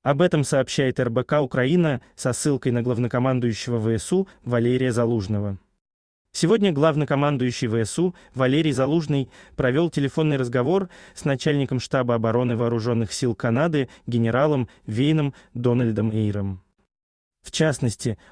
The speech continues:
он рассказал ему о ситуации на передовой. Отметил, что по всей линии фронта противник продолжает наступать. При этом осуществляет около семисот, восьмисот обстрелов наших позиций ежедневно,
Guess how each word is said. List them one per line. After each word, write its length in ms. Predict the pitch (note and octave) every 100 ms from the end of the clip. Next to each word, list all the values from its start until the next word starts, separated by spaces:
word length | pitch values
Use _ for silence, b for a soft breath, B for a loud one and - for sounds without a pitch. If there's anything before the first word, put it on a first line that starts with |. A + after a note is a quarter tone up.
| b
он 120 | D3+
рассказал 460 | D#3 - D3+ E3
ему 180 | E3 E3
о 60 | E3
ситуации 600 | D3+ C3+ C#3+ F3+ - D3+
на 120 | B2+
передовой. 600 | C3+ B2 A#2+ A2+ A#2 G2 _ _ _ _ _ _ _
Отметил, 560 | - C3 C#3+ G#3+ A#3 D#3 b b
что 180 | - D#3
по 120 | D3
всей 240 | - F3+
линии 260 | D#3+ E3 D3
фронта 520 | - F#3+ A3+ F#3+ D3 b b -
противник 500 | C3+ C3 A#3 G3+ -
продолжает 540 | C3+ A#2+ A#2 D#3+ E3+
наступать. 560 | E3 - C#3+ A#2 - - _ _ _ _ _ _
При 140 | D#3 E3
этом 220 | D#3+ D3
осуществляет 640 | C3+ D#3 C3+ - F3 G3
около 240 | F#3 F3+ D#3+
семисот, 580 | - D#3 D3 F#3 F3+ - b b
восьмисот 500 | B2+ - C#3+ G3+ G3
обстрелов 600 | - - C#3+ F3 E3 -
наших 260 | D#3 E3
позиций 460 | - C3+ E3 F#3 F3
ежедневно, 680 | D#3 D3+ C#3+ C3 A2+ A2+